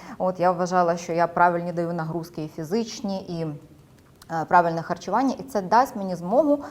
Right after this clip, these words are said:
а, ну, отримати якийсь там максимальний такий ефект в плані, бонус в плані здоров'я. Але не с-, не так сталося, як гадалося. Тобто щось, щось відбувалося не так, і в якийсь момент в мене з'явилася подагра, з'явилася екзема, а,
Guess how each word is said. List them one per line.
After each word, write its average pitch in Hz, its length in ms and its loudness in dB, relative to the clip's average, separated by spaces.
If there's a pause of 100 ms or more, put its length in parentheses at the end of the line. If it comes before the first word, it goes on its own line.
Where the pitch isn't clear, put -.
(200)
а, 180 280 4
ну, 185 400 -6
отримати 175 400 -4
якийсь 147 200 -10
там 139 160 -8
максимальний 160 540 -2
такий 151 260 -8
ефект 151 440 -2
в 143 40 -16
плані, 156 480 -4 (140)
бонус 165 360 0
в - 20 -20
плані 165 300 -2
здоров'я. 156 520 2 (360)
Але 170 540 4 (200)
не 165 80 -6
с-, 160 180 -12
не 175 160 -2
так 185 220 4
сталося, 269 460 -2
як 185 120 -4
гадалося. 175 640 -4
Тобто - 340 -10 (280)
щось, - 280 2 (100)
щось 330 240 -2
відбувалося 214 640 8
не 175 120 -2
так, 302 320 4 (300)
і 214 220 2
в 185 60 2
якийсь 214 260 -4
момент 196 340 4
в - 20 -12
мене 170 200 0
з'явилася 156 480 -4
подагра, 220 540 6
з'явилася 156 720 -4
екзема, 214 580 4 (340)
а, 170 420 0